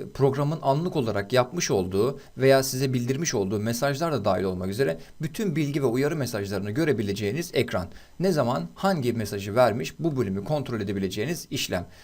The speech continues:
Eğer bilgisayarınızın durumuna geldikten sonra tara butonuna klikledikten sonra verdiğiniz ayarları rahatlıkla tarayabilirsiniz. Siz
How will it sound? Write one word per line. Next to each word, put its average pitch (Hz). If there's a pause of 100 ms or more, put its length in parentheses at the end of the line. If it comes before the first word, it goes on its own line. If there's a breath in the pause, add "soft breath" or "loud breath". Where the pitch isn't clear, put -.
(200 loud breath)
Eğer 180 (840 soft breath)
bilgisayarınızın 156
durumuna 147
geldikten 135
sonra 120
tara 165
butonuna 107
klikledikten 120
sonra 104
verdiğiniz 110
ayarları 113
rahatlıkla 127
tarayabilirsiniz. 101 (240 loud breath)
Siz 196